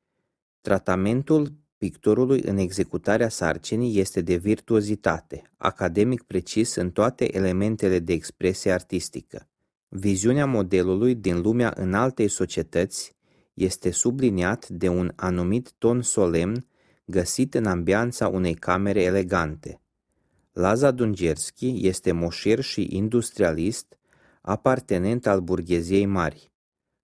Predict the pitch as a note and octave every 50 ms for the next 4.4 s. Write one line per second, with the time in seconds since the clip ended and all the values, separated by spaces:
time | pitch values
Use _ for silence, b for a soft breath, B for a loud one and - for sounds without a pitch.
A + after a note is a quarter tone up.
0 | _ _ G2+ F#2+ F#2 - - G2+ - - - A#2+ B2 B2 A#2 G#2 - - G2 F#2
1 | F2+ E2+ E2 E2+ F2 F2 F#2+ G#2+ A#2+ - - - G2+ G2 F#2 F2+ - F2+ E2+ E2+
2 | - - A#2 A#2+ - - G2+ G2+ A#2+ C3+ C#3+ D3 - A#2+ F#2 F#2 F#2+ F#2 - F2
3 | F2 E2+ - F2 E2 E2 E2 D#2+ D#2+ G2 A#2 - - G2 F2 F#2+ F#2 - - -
4 | - E2 D2+ E2 F2 G#2 A#2 B2+